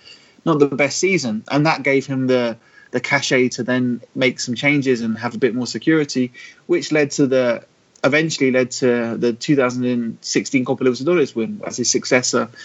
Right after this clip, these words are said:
built upon those developments. So the issue is these coaches who failed will come back and they'll fail again.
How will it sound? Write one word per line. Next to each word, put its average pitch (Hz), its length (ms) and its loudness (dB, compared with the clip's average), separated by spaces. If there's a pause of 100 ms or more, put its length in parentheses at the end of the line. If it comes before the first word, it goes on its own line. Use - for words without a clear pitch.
(400)
built 151 240 0
upon 139 180 -2
those 127 200 0
developments. 131 480 0
So 147 320 -2
the 147 180 -4
issue 151 320 -4
is 131 200 0
these 131 160 -4
coaches 151 840 0
who 131 280 0
failed 156 560 0
will 135 80 -4
come 139 240 -2
back 139 340 -2
and 127 80 -12
they'll 120 160 -12
fail 139 280 -6
again. 127 420 -4